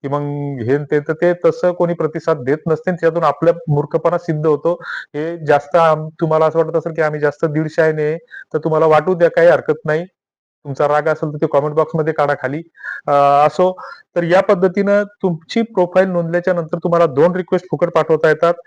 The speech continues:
त्याच्यानंतर तुम्हाला या ठिकाणी जे काही, अं, खाली सेटिंगच्या बटनवर क्लिक केलं तर या ठिकाणी शेअर ॲपचं बटन आहे. त्या शेअर ॲपवर जर क्लिक केलं तर तुम्ही तुमच्या मित्राला, नातेवाईकाला किंवा घरातल्याच एखाद्या मोबाईलला हे तुम्ही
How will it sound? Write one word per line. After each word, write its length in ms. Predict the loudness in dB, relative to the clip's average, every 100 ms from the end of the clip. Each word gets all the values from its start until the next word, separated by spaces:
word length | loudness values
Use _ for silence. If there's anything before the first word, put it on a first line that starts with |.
| -18 -18 -6
त्याच्यानंतर 720 | -4 0 2 0 0 0 0
तुम्हाला 720 | -2 _ _ 0 4 4 4 0 -12 -20 -14 -2
या 180 | 0 2
ठिकाणी 540 | 0 2 0 0 -8
जे 240 | -8 -6
काही, 400 | 0 0 0 -4 -12 _
अं, 100 | -4 -4
खाली 200 | -2 -6
सेटिंगच्या 500 | -2 -4 -2 -2 0
बटनवर 320 | 0 0 -2
क्लिक 220 | -2 -4 -4
केलं 140 | -8 -8
तर 160 | -4
या 140 | -2 -2
ठिकाणी 320 | 0 -4 -4
शेअर 300 | -2 2 4
ॲपचं 280 | 2 0 -4
बटन 260 | -2 -2
आहे. 260 | -2 -4 -8 -14 _ _ _
त्या 80 | -14
शेअर 220 | -2 2
ॲपवर 280 | 2 2 0
जर 140 | 0 -2
क्लिक 220 | -4 -2
केलं 160 | -2 -2
तर 40 | -2
तुम्ही 240 | -2 -4 -2
तुमच्या 200 | -2 -4
मित्राला, 380 | -4 -2 0
नातेवाईकाला 520 | 0 -2 0 0 0 -2
किंवा 160 | -2
घरातल्याच 400 | 0 0 -2 -6
एखाद्या 280 | -4 -2 -2
मोबाईलला 480 | -2 -2 -4 -4 -6 -8 -20 -20 -20 _ -10
हे 60 |
तुम्ही 480 | -4 0 0 0 -4